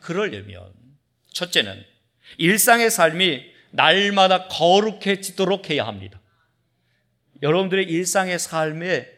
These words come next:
날마다 거룩해지도록 해야 돼요. 교회에 와 있을 때는 거룩한데 밖에 나가서는 엉뚱하게 마음대로 살아요. 이러지 말고요. 그러지 말고 일상의 삶이 날마다 거룩해지도록 해야 하는 거예요. 경건의 일에 힘써야 돼요.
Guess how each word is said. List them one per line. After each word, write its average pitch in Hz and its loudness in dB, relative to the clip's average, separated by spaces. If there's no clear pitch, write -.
날마다 156 -2
거룩해지도록 147 -8
해야 113 -6
돼요. 117 -16
교회에 180 2
와 151 2
있을 165 -6
때는 160 -4
거룩한데 147 -4
밖에 - 2
나가서는 139 -2
엉뚱하게 143 -6
마음대로 143 -2
살아요. 101 -6
이러지 151 -6
말고요. 110 -2
그러지 147 -4
말고 120 -4
일상의 196 0
삶이 147 -4
날마다 226 -6
거룩해지도록 175 -10
해야 107 -4
하는 95 -12
거예요. 92 -20
경건의 160 -2
일에 139 -6
힘써야 120 -8
돼요. 101 -20